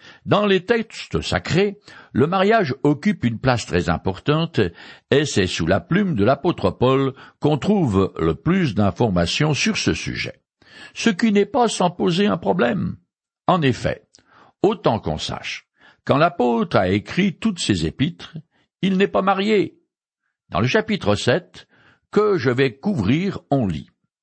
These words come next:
Je voudrais bien que tout le monde soit comme moi, mais chacun reçoit de Dieu son don particulier, l'un le mariage, l'autre le célibat. J'aimerais cependant dire aux veufs et aux veuves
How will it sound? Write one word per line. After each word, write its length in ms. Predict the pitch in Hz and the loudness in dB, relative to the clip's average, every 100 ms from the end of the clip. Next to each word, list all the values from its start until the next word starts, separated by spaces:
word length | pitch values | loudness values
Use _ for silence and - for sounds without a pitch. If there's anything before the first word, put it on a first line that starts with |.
| _ _ _ _ _ | _ _ _ _ _
Je 160 | 123 220 | 0 0
voudrais 320 | 202 190 190 | 2 2 2
bien 240 | 180 196 190 | 2 2 2
que 360 | 117 113 113 | 2 4 2
tout 380 | 110 180 180 170 | 0 -2 0 0
le 100 | 143 | 0
monde 300 | 139 147 131 | 0 -2 -2
soit 220 | - 95 | -2 -2
comme 200 | - 104 | 0 0
moi, 360 | 92 78 65 _ _ _ _ _ - | 0 -4 -8 _ _ _ _ _ -6
mais 120 | 73 | -2
chacun 340 | 123 123 185 | -2 0 0
reçoit 380 | 196 190 - 180 | 2 0 0 0
de 140 | 165 | 2
Dieu 340 | 165 160 185 185 | 0 0 0 0
son 300 | - - 101 | -2 -4 -2
don 220 | 98 101 | -2 0
particulier, 920 | 110 107 - 131 175 143 98 - _ _ _ _ _ - | -2 -2 -6 -2 0 0 0 -2 _ _ _ _ _ -10
l'un 240 | 69 76 | -4 -2
le 140 | 82 107 | 0 2
mariage, 680 | 147 165 196 208 196 165 - _ _ | 2 2 2 2 0 -4 -10 _ _
l'autre 420 | 120 202 247 - 160 | 2 2 0 -2 0
le 80 | |
célibat. 540 | 120 - 85 71 - - _ _ _ - _ | 0 -2 -4 -4 -8 -10 _ _ _ -20 _
J'aimerais 680 | 90 226 254 220 147 135 120 | -4 -2 -2 2 2 2 0
cependant 760 | - 117 107 151 160 196 190 170 | 0 -2 0 0 2 0 0 -2
dire 400 | 139 196 170 - | 0 0 -2 -2
aux 120 | 196 190 | -2 2
veufs 440 | 151 208 - 190 - - | 0 0 -6 -4 -4 0
et 100 | 127 | 2
aux 100 | 127 | 2
veuves 580 | 123 196 170 120 101 | 4 2 2 0 0